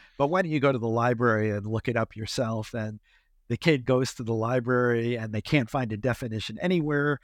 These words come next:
Speaker 2: The next day, uh, DeWitt Emery sends his secretary to the Chicago Public Library, second largest library in the country, and three reference librarians are looking all day and they can never find a definition.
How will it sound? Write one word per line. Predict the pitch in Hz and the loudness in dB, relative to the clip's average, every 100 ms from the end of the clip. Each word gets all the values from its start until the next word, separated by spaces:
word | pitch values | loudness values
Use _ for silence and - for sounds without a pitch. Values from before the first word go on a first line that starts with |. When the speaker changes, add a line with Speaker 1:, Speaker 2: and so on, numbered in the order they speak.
| _ _ | _ _
Speaker 2:
The | - 127 | -2 0
next | 143 - - | 0 0 -2
day, | 120 127 127 117 120 - | 0 0 0 -2 -2 -4
uh, | 131 117 110 | -6 -6 -2
DeWitt | 117 127 123 | 0 2 2
Emery | 135 120 120 | 2 0 0
sends | 117 127 104 | 0 -4 -6
his | 98 | -6
secretary | - 160 - 139 - 131 123 123 | 0 2 2 0 2 2 2 -2
to | - | -6
the | 104 | -6
Chicago | - 123 - 123 120 | -6 -4 -2 -2 -2
Public | 110 131 123 117 | -4 -6 -6 -8
Library, | 127 120 120 123 120 123 - _ _ _ | -4 -2 0 -2 -2 -2 -8 _ _ _
second | - 147 135 | 0 2 0
largest | 127 123 117 117 | 2 2 0 -4
library | 131 123 120 120 | 0 0 0 0
in | 113 | -2
the | 113 | -6
country, | - 170 156 156 143 123 | 0 0 0 0 0 0
and | 107 - _ _ | -4 -12 _ _
three | - 180 156 | 0 2 4
reference | 135 135 139 117 | 2 -2 -4 -4
librarians | 135 123 113 117 117 117 113 | 0 0 2 0 0 -2 -4
are | 117 | -4
looking | 117 143 - 123 | 0 0 0 -2
all | 113 110 | -4 -2
day | 113 120 117 | 0 0 0
and | 110 | -2
they | 107 | -4
can | - | -2
never | 131 139 120 | -2 -4 -4
find | - 117 120 | -2 0 0
a | 104 | -2
definition. | 110 107 117 143 156 - 117 | -4 -4 -2 0 0 0 -6